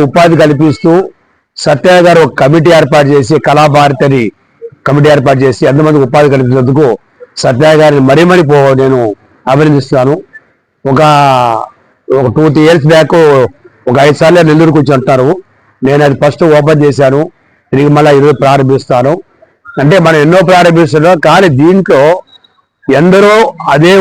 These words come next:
ఉపాధి మీద ఉండి వాళ్ళే దాన్ని ప్రింటింగ్ చేసుకుంటూ ఆ వాళ్ళే చేనేత వ్యవస్థ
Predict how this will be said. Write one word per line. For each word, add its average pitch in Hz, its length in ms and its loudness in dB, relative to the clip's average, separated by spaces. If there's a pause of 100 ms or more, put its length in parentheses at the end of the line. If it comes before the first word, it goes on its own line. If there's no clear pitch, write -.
ఉపాధి 175 400 0
మీద 170 140 2 (140)
ఉండి 160 240 2 (840)
వాళ్ళే 175 380 2 (400)
దాన్ని 147 260 0
ప్రింటింగ్ 156 420 0
చేసుకుంటూ 151 460 0 (540)
ఆ 123 120 -2
వాళ్ళే 170 220 2 (120)
చేనేత 170 340 0
వ్యవస్థ 156 300 0